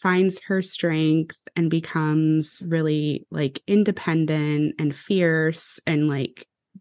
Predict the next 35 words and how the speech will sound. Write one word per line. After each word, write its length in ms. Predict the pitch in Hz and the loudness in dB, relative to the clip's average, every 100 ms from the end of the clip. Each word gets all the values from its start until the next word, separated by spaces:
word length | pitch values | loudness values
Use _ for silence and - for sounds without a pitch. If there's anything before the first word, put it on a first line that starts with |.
| - | 0
those 200 | 214 208 | 2 2
are, 160 | 196 185 _ _ - | -2 -4 _ _ -6
you 160 | 202 | 0
know, 280 | 180 156 147 - _ - - - _ _ | 2 2 -2 -6 _ -20 -20 -20 _ _
things 220 | - 196 | 2 4
that 80 | 185 | 4
we 120 | 175 | 0
see 160 | 160 160 | 0 0
a 60 | 156 | 0
lot 200 | 143 131 | 2 2
in 60 | 143 | 0
fantasy. 680 | 135 131 139 - 151 147 | 0 0 0 0 2 2
And 320 | - 151 139 - | 0 0 0 0
I 60 | |
think 200 | 165 151 | -2 -2
a 60 | 147 | -2
lot 280 | 139 127 131 | -2 -2 -4
of 80 | 139 | -4
people 340 | 147 147 143 | -2 -2 -2
really 280 | 139 139 135 | -2 -2 0
enjoy 760 | 131 131 127 120 117 147 170 180 | 0 0 0 0 0 0 -2 -4
that, 440 | 190 190 190 196 - _ _ _ - | -6 -4 -2 -2 -4 _ _ _ -6
that 300 | 202 - - | -6 -6 -10
story. 1000 | - - 160 156 156 185 214 247 269 262 - - - - _ | -12 -4 -2 0 0 2 2 2 2 -2 -10 -20 -20 -20 _
Um, 380 | 170 160 156 151 - | 0 2 2 0 0
and 160 | 180 170 | 0 0
specifically 760 | - 190 214 202 185 170 160 | 0 0 2 2 2 2 2
in 220 | - 160 | 2 2
a 100 | 156 | 0
fantasy 560 | 156 147 143 139 - 143 | 0 0 0 0 -2 -2
where 180 | 147 147 | 0 0
it's 140 | 151 | 0
a 60 | 160 | 0
world 460 | 156 156 151 151 156 | 0 0 0 -2 0
that 360 | 143 135 127 | 0 0 -2